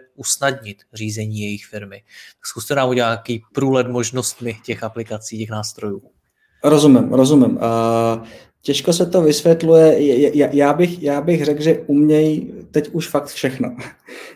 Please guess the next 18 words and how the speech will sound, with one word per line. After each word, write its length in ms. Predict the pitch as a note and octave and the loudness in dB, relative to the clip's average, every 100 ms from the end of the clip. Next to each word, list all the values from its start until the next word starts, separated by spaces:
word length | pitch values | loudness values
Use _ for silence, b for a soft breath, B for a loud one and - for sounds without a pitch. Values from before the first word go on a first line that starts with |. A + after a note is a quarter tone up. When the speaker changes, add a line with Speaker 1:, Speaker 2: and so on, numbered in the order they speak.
| - | -8
Speaker 2:
Eh, 520 | A#2+ A#2 A#2 A#2 A2+ | -2 2 2 2 0
já 220 | - C3+ D#3+ | 0 0 0
zkusím, 460 | - - F3 C3 | -2 0 2 0
zkusím, 680 | - C#3 C3 E3 D#3+ D3+ C#3+ | -4 -8 -4 0 2 4 4
eh, 400 | C3+ C3 B2 A2 | 4 2 0 0
být, 260 | D3 D3 D#3 | -2 -2 -4
být 200 | D#3 - | -6 -2
konkrétnější. 760 | C3 C#3+ D3 - - - - - | -2 0 -2 -4 -8 -8 -10 -6
Eh, 400 | A2 G#2+ G#2 G2+ - _ _ | -4 -2 -2 -4 -10 _ _
ten, 280 | F3 F3+ B2 - - | 4 4 4 0 0
ten 200 | F3 E3+ | 4 6
základní, 680 | C3 B2 B2+ D#3 D#3+ E3 D#3 | 4 2 2 2 4 2 2
základní 920 | C3+ B2+ C3 D3 D3+ D#3 D#3 C#3 B2+ | 0 -2 -2 -2 0 2 4 4 2
vlastně 360 | A#2+ B2 - E3 | -4 -6 -4 -4
princip, 540 | - C#3 C#3 A#2 A2 | 0 0 0 -2 -4
který, 480 | - A#2+ B2 C3 C3 | -4 2 4 4 2
který, 560 | B2+ B2+ C3 C3+ C3 | 0 0 2 2 2
eh, 40 | C3 | 2